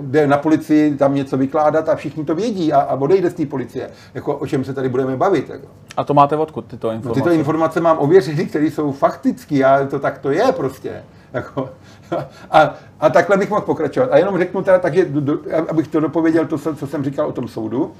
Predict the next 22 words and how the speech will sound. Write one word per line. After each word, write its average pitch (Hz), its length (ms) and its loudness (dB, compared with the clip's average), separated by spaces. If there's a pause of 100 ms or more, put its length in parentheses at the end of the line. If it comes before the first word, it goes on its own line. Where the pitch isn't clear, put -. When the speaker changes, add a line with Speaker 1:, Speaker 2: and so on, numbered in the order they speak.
(240)
Speaker 1:
Takže 165 280 0
si 202 120 -4
představte, 156 520 -2
že 147 260 0 (380)
ta 123 160 4
paní 160 220 0
doktorka 160 420 0
Chalupová, 131 920 0 (220)
která 147 380 2
teda 151 200 2
přijede, 147 440 -2
pr-, 139 260 -6
pracovala 143 400 2
v 143 40 -6
prezidentské 135 440 -4
kanceláři, 107 580 -4
přijde 160 380 -2
k - 60 -8
soudu. 110 540 -2 (380)
U 139 80 -6
toho 175 260 2
soudu 175 580 0